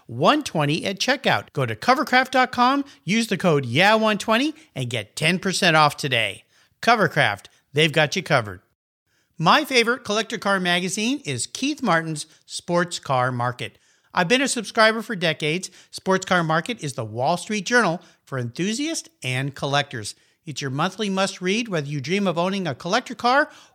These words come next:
or if you have two hundred in your garage. Sports Car Market has been around for thirty-one years, and it's filled with valuable articles,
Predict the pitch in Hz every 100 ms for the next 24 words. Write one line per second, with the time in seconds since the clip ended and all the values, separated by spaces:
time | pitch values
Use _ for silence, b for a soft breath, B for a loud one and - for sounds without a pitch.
0 | B 294 320 196 220 - - 262 285 165
1 | 208 240 247 208 190 240 208 175 214 202
2 | 208 254 262 135 - B B - - 254
3 | 302 - 247 208 220 269 226 202 175 202
4 | 202 139 165 - 131 - 156 160 190 175
5 | 170 180 247 - b b 170 143 135 -
6 | 254 269 269 180 123 139 131 135 110 -
7 | 190 247 277 277 269